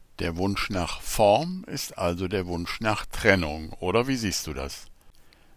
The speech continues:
„Genau“, sagte Ogun, und er hat Folgen.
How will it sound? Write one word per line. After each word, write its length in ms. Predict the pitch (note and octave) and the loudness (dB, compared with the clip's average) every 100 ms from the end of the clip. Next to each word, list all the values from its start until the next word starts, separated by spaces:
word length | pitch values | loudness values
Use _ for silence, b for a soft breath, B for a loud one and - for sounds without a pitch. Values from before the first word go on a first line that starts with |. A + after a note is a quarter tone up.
| b | b
„Genau“, 460 | - A#2 F#3 C#3+ F2 - | 0 4 4 4 0 -8
sagte 420 | - F2 D#2 F#2 | -2 -2 0 -6
Ogun, 440 | F2 D#2+ D#2 D2+ E2 | -4 -4 -4 -6 -8
und 280 | F#2 F#2 | -6 -4
er 180 | F2+ F#2 | 0 0
hat 200 | A2 A#2+ | 0 0
Folgen. 640 | - - D#3+ A2+ D#2 C#2+ | -4 4 6 6 2 -4